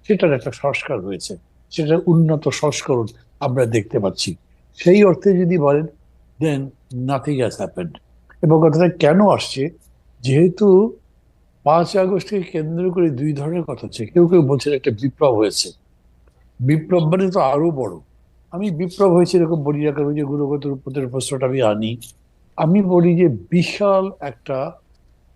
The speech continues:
উত্থান হয়েছে, বিশাল একটা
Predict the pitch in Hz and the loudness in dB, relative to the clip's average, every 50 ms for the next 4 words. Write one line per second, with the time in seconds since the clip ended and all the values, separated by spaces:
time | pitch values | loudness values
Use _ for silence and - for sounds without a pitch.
0 | _ _ _ _ _ _ - 185 180 - _ _ - 175 180 190 185 180 156 135 | _ _ _ _ _ _ -8 -8 -8 -8 _ _ -6 -4 -2 0 0 0 0 0
1 | 143 143 131 127 - 151 139 127 113 117 139 147 127 - 160 151 147 147 151 - | -2 -2 -2 -4 -4 -4 -4 -4 -6 -8 -8 -8 -6 -4 -2 -2 -2 -2 -4 -6
2 | 151 139 131 - - - 139 | -8 -10 -10 -8 -6 -4 -2